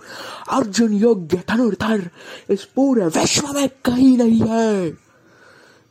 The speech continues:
तभी दौड़ती हुई एक आवाज आई, "हे गुरुद्रोण, हे!" गुरुद्रोण ने कहा, "कौन?" रंगभूमि में जोर से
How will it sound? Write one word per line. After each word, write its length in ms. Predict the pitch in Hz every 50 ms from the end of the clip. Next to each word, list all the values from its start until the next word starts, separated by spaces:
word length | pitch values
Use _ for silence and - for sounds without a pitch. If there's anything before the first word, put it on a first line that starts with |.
| _ _ -
तभी 260 | 156 143 - - 143 - - _ _ _ _ _ _ _ _ _ _ _ _ _ _ _ _ _ _ _ _ -
दौड़ती 580 | - - - - 220 202 202 - - - 196
हुई 440 | 185 175 170 175 180 170 165 143 147 - _ _ - -
एक 120 | 175 -
आवाज 600 | - - 170 185 208 226 220 214 202 180 160 180
आई, 220 | 160 156 151 143 147 - - - - - _ - -
"हे 400 | 269 311 359 381 392 381 381 349
गुरुद्रोण, 1120 | 247 - - 285 294 302 311 302 - 285 294 320 359 392 427 427 427 - - - 392 311 - - - - - - - -
हे!" 960 | - - - 403 392 370 330 294 277 254 240 220 208 190 170 160 165 - _ _ _ _ _ _ _ _ _ _ _ _ _ _ _ _ _ _ _ _ _ _ _ _ _ _ _ _ _ _ _ _ 151
गुरुद्रोण 580 | 143 147 147 147 139 135 147 147 147 147 147 143
ने 160 | 139 139 135
कहा, 280 | - 139 139 143 147
"कौन?" 1040 | 143 - _ - 269 269 269 254 247 233 226 214 208 202 185 175 175 156 147 139 143 151 - _ _ _ _ _ _ _ _ _ _ _ _ _ _ _ _ _ _ _ - -
रंगभूमि 720 | 156 160 165 165 151 151 147 - - 151 151 151 151 143 135
में 180 | 135 131 127
जोर 720 | 123 - _ - - 208 220 226 226 214 208 202 196 190
से 400 | 180 - - - 175 156 147 147